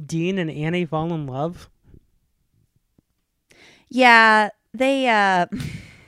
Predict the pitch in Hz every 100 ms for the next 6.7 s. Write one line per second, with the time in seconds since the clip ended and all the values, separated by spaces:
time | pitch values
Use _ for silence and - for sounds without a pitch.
0 | _ _ _ _ _ - - - - -
1 | _ - 247 262 277 302 285 - _ _
2 | _ _ _ _ _ _ _ _ _ -
3 | - 269 262 262 - 294 - 277 240 -
4 | 196 165 156 180 _ _ _ _ _ _
5 | _ _ - 233 220 202 - - _ _
6 | _ - 220 - 233 180 -